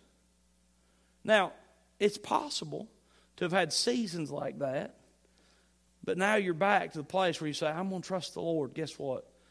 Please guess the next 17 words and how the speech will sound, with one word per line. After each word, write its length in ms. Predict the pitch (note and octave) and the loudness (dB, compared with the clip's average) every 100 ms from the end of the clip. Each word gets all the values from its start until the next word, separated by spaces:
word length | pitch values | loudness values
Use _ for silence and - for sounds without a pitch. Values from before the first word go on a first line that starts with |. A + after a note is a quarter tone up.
| _ _ _ _ _ _ _ _ _ _ _ _ | _ _ _ _ _ _ _ _ _ _ _ _
Stay 320 | - - E3+ | -4 2 2
the 100 | D3+ | 2
course. 600 | C#3 D3+ C3+ - - - - _ _ _ _ _ _ _ _ _ _ _ | -2 -2 -2 -4 -14 -16 -18 _ _ _ _ _ _ _ _ _ _ _
Stay 380 | - - G3+ G#3 | -14 2 6 8
the 80 | F3+ | 6
course. 600 | - F3 C3+ - - - - _ _ | 4 0 0 -6 -14 -14 -18 _ _
You'll 140 | C#3 | -4
be 100 | C#3 | -4
glad 340 | B2+ C#3 C3+ C3 | -4 -4 -6 -8
you 60 | |
did. 400 | B2 C#3 C3 G#2+ - _ _ _ _ _ _ _ _ | -8 -8 -8 -12 -20 _ _ _ _ _ _ _ _
The 60 | F#3 | 6
Bible 300 | A#3 D#4+ F#4+ | 8 8 4
says 300 | D#4+ G#3+ E3 - - | 2 2 2 -2 2
a 80 | |
double-minded 600 | F#3 B3+ C#4+ - A#3+ G3+ | 6 6 6 6 4 4
man, 220 | F#3+ G3+ | 4 2